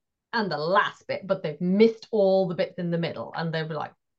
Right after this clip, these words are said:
"I'm not a hundred percent sure." And what I found is people really value that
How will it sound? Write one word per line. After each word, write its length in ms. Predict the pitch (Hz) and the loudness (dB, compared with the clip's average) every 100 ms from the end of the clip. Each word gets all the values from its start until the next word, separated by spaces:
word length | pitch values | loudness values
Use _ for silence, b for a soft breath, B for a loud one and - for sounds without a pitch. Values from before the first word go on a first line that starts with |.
| _ _ _ _ _ | _ _ _ _ _
"I'm 520 | - 180 190 180 190 | -2 0 0 0 2
not 140 | 208 208 | 2 2
a 40 | |
hundred 180 | 202 180 | 2 -2
percent 260 | 175 165 | -6 -8
sure." 380 | - - - - _ b b b _ _ - | -8 -8 -8 -12 _ b b b _ _ -2
And 500 | 220 220 214 214 214 - _ | 2 6 6 6 2 -2 _
what 220 | - 262 269 | 2 6 6
I 120 | 269 | 4
found 320 | 339 440 427 | 2 -2 -2
is 100 | 262 | -4
people 380 | 302 294 403 247 | -8 -6 -2 2
really 300 | 208 214 202 | 4 4 2
value 640 | 156 170 156 190 185 151 | 0 0 2 0 0 -4
that 180 | 147 - | -6 -10